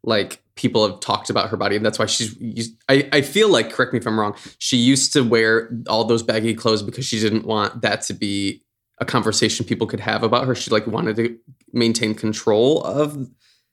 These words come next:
that aspect of how people could talk about her. So in that regard, I'm like, I hope she's doing,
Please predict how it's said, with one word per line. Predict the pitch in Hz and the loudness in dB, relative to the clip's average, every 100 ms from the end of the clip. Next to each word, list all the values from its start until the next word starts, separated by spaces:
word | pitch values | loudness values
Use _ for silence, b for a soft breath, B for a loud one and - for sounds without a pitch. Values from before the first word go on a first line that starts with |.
| _ | _
that | 120 117 113 113 | 0 4 4 2
aspect | 113 - 123 123 - | -2 0 -2 -2 -4
of | 110 110 107 113 _ _ _ _ | 0 0 -2 -6 _ _ _ _
how | - 120 | -4 -2
people | 113 120 113 | 0 0 -4
could | 120 | -6
talk | - 107 | -4 0
about | 131 143 | 2 2
her. | 156 190 190 B B B - | 4 0 0 B B B -8
So | - 165 | 2 4
in | 156 147 | 4 4
that | 120 139 | 4 2
regard, | 185 185 208 196 | 2 2 2 2
I'm | 156 | 2
like, | 123 120 | 0 2
I | 135 | -2
hope | 135 151 143 - | 2 0 0 -10
she's | - - 135 | -2 2 2
doing, | 113 139 131 123 123 117 - | 4 4 6 6 4 2 -2